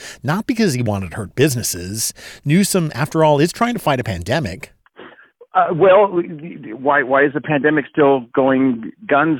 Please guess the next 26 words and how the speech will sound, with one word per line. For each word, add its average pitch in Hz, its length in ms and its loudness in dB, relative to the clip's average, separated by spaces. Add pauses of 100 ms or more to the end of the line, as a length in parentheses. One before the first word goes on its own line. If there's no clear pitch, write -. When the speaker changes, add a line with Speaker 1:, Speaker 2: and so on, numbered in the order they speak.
Speaker 2:
then 104 240 2
if 120 180 -4
he, 123 380 0
if 110 160 -6
he 117 300 0
did 117 160 2
the 117 60 2
right 110 200 2
thing 107 160 -4
to 95 60 -10
shut 104 240 -4
down 107 260 0
the 101 140 -2
economy 104 480 -2
of, 92 140 -4 (180)
in, 98 260 -6 (100)
the 104 100 -2
livelihoods 95 540 -2
of 87 120 -8
everybody? 87 420 -6 (560)
The, 202 220 -8 (200)
it's 98 280 -12
still 139 180 4
out 110 140 4
of 87 80 -6
control. 117 480 -2